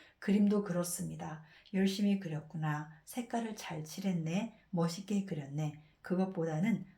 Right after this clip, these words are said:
너무도 자연스러워서 마음이 스르르 열리고 평안해지고 고요해지고 쉼을 느끼는 그림이 좋은 그림입니다.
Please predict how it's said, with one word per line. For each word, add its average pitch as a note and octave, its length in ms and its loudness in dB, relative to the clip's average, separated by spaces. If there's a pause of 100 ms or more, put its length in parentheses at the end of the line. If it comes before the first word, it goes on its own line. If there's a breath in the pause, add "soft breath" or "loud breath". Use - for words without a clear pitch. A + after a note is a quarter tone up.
너무도 E3+ 500 0
자연스러워서 E3 1120 -2 (200 loud breath)
마음이 F3 480 4
스르르 A3+ 460 0
열리고 E3 680 0 (200 loud breath)
평안해지고 G3 920 0 (200 soft breath)
고요해지고 F3+ 1040 0 (160 loud breath)
쉼을 B3 560 4
느끼는 F3 540 2
그림이 F3 600 0
좋은 D3+ 480 -2
그림입니다. D3 840 -4